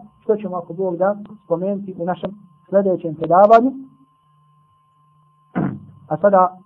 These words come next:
jeli, molimo Allaha, subhanahu wa ta'ala, da nam oprosti, da nas se smiluje, da nas poduči sunnetu Allahovog poslanika, alejhi salatu vesselam, i onako i stvarima ibadeta i drugim stvarima života, da i naučimo onako kako su došli u sunnetu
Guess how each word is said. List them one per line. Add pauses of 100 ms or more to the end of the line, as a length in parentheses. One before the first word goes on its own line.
jeli,
molimo
Allaha,
subhanahu
wa
ta'ala,
da
nam
oprosti,
da
nas
se
smiluje, (420)
da
nas
poduči (400)
sunnetu
Allahovog
poslanika,
alejhi
salatu
vesselam, (500)
i
onako (160)
i (480)
stvarima
ibadeta
i
drugim
stvarima
života, (440)
da
i
naučimo
onako
kako
su
došli
u (100)
sunnetu